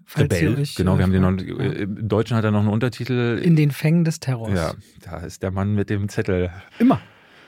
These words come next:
Speaker 2: Ich dachte erst so, puh, wie wollen sie das auflösen? Tun sie dann aber sehr clever, weil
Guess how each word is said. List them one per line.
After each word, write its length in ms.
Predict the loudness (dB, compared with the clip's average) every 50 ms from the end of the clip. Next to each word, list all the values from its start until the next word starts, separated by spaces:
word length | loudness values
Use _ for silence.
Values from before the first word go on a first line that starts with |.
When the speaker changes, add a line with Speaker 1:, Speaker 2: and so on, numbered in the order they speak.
| _ _ -2
Speaker 2:
Ich 120 | 0 2
dachte 240 | 4 4 4 4 4
erst 240 | 4 4 4 4 2
so, 160 | 2 2 2
puh, 360 | 2 2 2 4 4 6 6
wie 120 | 4 6 6
wollen 160 | 6 4 4
sie 120 | 4 2
das 200 | 2 2 2 2
auflösen? 580 | 2 2 2 2 2 4 4 4 4 4 0 0
Tun 220 | 0 0 2 2
sie 100 | 2 2
dann 140 | 2 2 2
aber 220 | 2 2 2 2
sehr 140 | 2 2 0
clever, 480 | 0 2 2 2 2 4 2 2 2 2
weil 240 | 2 4 4 4